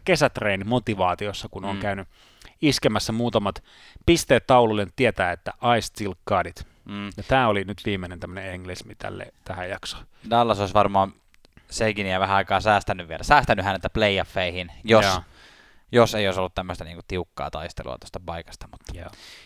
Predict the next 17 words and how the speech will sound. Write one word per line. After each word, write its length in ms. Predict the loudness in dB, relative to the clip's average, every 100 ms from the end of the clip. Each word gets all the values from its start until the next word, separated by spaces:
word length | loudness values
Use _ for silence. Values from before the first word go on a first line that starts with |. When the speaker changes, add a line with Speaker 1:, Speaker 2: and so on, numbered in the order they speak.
| _
Speaker 2:
näin 240 | -4 -2 -4
se 100 | -4
nyt 180 | -2 4
vaan 180 | 6
on. 200 | 8 6 2 -4
Viikon 220 | 0 2
kylmä 260 | 2 2 2
kiuas, 420 | 4 6 6 2
eli 220 | -8 -2
joku 320 | -2 -2 -6 -4
alisuoriutuja. 920 | -4 0 4 4 2 -2 0 0 0 -4 -20 -20 _ _ _
Annan 320 | -4 -2 -4
sen 200 | -6 -8
Winnipeg 340 | -6 -4 -4 -6 _ -20 2
Jetsille, 460 | 2 4 -2 -4 -4
joka 240 | -4 -6
on 80 | -10